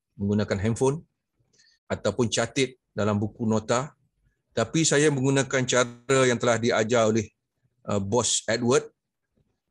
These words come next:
uh, menggunakan snipping tool yang terdapat dalam, kemudahan yang terdapat dalam Windows.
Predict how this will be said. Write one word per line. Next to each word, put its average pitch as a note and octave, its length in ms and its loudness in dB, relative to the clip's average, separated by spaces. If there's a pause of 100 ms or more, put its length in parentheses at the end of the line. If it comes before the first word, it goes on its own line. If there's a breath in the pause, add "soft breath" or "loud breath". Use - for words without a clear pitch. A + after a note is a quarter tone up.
(160)
uh, A2 80 0
menggunakan A#2+ 720 0 (560)
snipping E3 560 0
tool A2+ 320 0 (240)
yang A#2 160 2
terdapat A#2+ 560 0
dalam, B2 320 0
kemudahan A#2+ 480 -2
yang A2 80 -2
terdapat A2+ 320 -2
dalam A2 240 0
Windows. B2+ 560 0